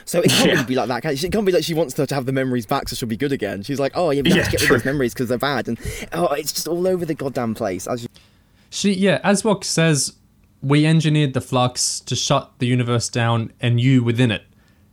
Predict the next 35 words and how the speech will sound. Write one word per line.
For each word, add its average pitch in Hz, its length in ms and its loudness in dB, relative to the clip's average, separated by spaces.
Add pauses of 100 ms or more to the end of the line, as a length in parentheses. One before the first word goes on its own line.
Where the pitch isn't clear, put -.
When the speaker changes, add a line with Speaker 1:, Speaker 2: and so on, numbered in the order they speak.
(240)
Speaker 3:
So 135 360 2 (420)
she 156 220 2
seems 208 320 0
to - 120 -4
oscillate 135 540 2
between, 117 640 -2 (500)
uh, 117 180 4
really 131 240 6
wanting 120 300 4
to 110 200 0 (140)
get - 220 0
rid 131 140 6
of 123 80 0
the 127 80 2
Doctor 110 360 0
at - 80 -10
times, 101 500 -2
and 117 140 -4
then, 123 200 0
of 113 100 -8
course, 113 280 -4
there's 110 160 -4
the 113 80 -6
big 110 200 -6
offer 110 320 0
of, 101 180 -4 (800)
uh, 107 160 0
"Come 117 320 -2
to - 80 -8
the 110 100 -4
next - 320 -4
universe." 104 680 -2 (880)
Uh, 101 360 2 (640)
it's, - 280 -8
yeah, 120 320 0